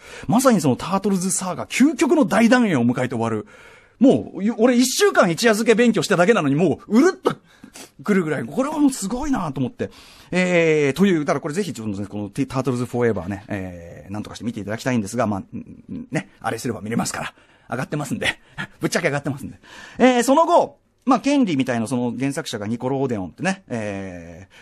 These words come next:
ー、あれに、あの曲にですね、あの、売却してですね、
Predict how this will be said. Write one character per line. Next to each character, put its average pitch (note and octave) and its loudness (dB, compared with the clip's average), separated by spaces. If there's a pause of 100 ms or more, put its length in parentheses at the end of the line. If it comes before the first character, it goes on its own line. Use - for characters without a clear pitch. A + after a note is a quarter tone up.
(180)
ー、 G#2 -6
あ G2+ -4
れ F#2 -10
に、 F2+ -10
あ G2+ -12
の F#2+ -10
曲 A#2 -8
に F#2 -8
で E2+ -14
す - -10
ね、 A2 -8
あ G2+ -6
の、 F#2+ -6 (600)
売 F3 2
却 F#3 -2
し - -8
て D3 -4
で G#2 -4
す G2+ -4
ね、 G2 -2